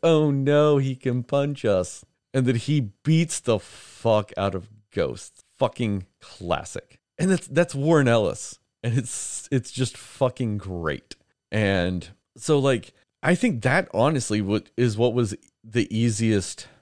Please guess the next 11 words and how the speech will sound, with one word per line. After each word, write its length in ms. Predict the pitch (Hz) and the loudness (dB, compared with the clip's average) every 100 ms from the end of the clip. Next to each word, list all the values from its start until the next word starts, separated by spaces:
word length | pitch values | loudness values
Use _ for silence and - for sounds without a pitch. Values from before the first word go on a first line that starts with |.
| _ - | _ 0
uh, 320 | 107 98 87 | 4 4 4
transition 680 | - 131 123 110 120 - 104 | 0 0 2 2 0 0 -4
for 160 | - 82 | -2 -4
me 320 | 53 50 - _ _ | -4 -10 -16 _ _
when 180 | - 120 | -2 0
it 140 | 104 - | 0 0
comes 280 | 110 104 - | -2 0 0
to 120 | 104 | 0
this 280 | 92 92 - | 2 -2 -2
whole 180 | 76 | -4
thing 400 | - - 50 62 | -4 -8 -8 -12